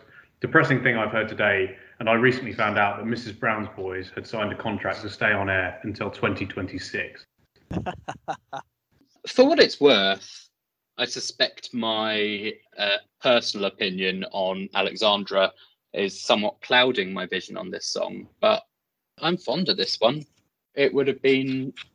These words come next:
Speaker 2: a strong contender for my douze pois if I had it to give out.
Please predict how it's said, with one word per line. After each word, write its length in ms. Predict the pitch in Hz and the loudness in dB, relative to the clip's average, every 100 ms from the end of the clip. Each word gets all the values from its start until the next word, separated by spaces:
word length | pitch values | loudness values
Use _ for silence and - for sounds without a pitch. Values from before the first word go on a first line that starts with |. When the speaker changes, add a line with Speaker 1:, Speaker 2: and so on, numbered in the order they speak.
| - | 0
Speaker 2:
a 200 | 120 120 | 2 2
strong 600 | 120 - - 147 135 127 | -2 -8 -4 -2 -2 -4
contender 500 | - 127 131 127 123 | -8 -4 -2 -2 -4
for 160 | - 127 | -4 -2
my 120 | 120 | 0
douze 340 | 131 127 113 | 2 2 2
pois 340 | - 143 139 - | 2 2 2 -2
if 160 | 98 - | -4 -2
I 100 | 104 | 2
had 220 | 120 110 - - | 2 2 -2 -6
it 200 | 113 - - | -6 -6 -10
to 140 | - | -10
give 160 | 113 120 | -6 -4
out. 340 | 143 135 - | -4 -6 -14